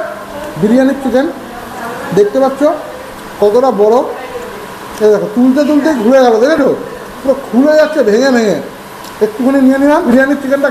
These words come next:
খেয়ে বলি, মানে চিকেন চাপকে যদি দশে আট দিই, বিরিয়ানির চিকেনটা পুরো দশে দশ। এতটা টেম্পটিং, এতটা সফট। আর সেই সাদা সাদা ব্যাপারটা সামনে থেকে দেখাতে বলবো,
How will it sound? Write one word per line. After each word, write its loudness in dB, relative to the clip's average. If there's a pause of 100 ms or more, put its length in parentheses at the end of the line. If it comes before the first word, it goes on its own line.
খেয়ে 4
বলি, 2 (880)
মানে -2
চিকেন 2
চাপকে -2
যদি 2 (120)
দশে 0 (200)
আট 0 (100)
দিই, 2 (640)
বিরিয়ানির 2
চিকেনটা -2
পুরো 2 (140)
দশে 0 (180)
দশ। 2 (1040)
এতটা 0 (120)
টেম্পটিং, 2 (160)
এতটা 0 (140)
সফট। 2 (540)
আর -4
সেই 2
সাদা -2
সাদা 0
ব্যাপারটা 0 (640)
সামনে 0
থেকে 2
দেখাতে 4
বলবো, 6